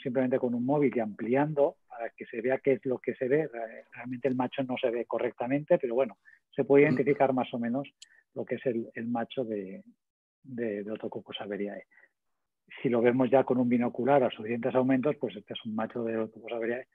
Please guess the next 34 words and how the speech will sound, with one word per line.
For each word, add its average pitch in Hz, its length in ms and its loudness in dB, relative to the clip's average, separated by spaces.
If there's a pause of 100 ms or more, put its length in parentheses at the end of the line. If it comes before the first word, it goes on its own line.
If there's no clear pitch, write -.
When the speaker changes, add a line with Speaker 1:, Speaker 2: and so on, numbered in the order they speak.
(380)
Speaker 1:
perfecto, 131 640 4
en 123 160 2
el 107 140 -4
que 107 440 -4
vemos, 117 360 -6 (520)
pues, - 200 -4
que 127 100 0
tiene 127 160 4
unas 127 180 2
alas 113 240 0
casi 113 220 -8
transparentes, 147 600 0
que 120 120 -6
cuando 107 220 -8
están 117 200 -8
pegadas 110 320 -2
no 110 120 -4
se - 100 -14
observan 165 680 4 (760)
y 147 120 2
que, 147 460 6
mm, 127 360 -2
eso 135 180 0
lo 139 60 8
diferencia 123 500 2
un 113 80 -2
poco 127 380 -4 (400)
de 131 140 0
otros 117 240 -2
cotonetes. - 360 -14 (2250)
Una 208 160 10
vez 190 140 8
tenemos, 175 440 4
eh, 165 280 6